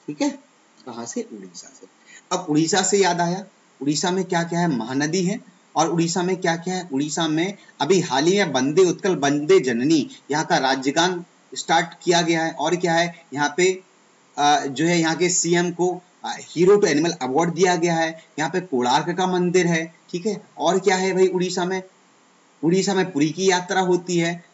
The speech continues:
है ना? उड़ीसा में जो है वो चिल्का लेक भी है,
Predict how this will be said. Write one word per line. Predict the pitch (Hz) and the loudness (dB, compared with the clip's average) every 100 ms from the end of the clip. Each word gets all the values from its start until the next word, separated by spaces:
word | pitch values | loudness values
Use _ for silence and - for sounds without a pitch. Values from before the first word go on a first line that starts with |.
| - | -6
है | |
ना? | 190 | -6
उड़ीसा | - 170 175 190 185 | 0 0 0 0 0
में | 185 | 0
जो | 160 | 0
है | 175 175 | 0 2
वो | 175 175 - _ _ _ _ _ _ _ _ _ _ _ _ 170 170 | 0 -2 -6 _ _ _ _ _ _ _ _ _ _ _ _ -8 2
चिल्का | 185 165 190 | 2 4 2
लेक | 143 170 185 | 4 4 4
भी | 202 196 | 4 4
है, | 185 185 | 4 -2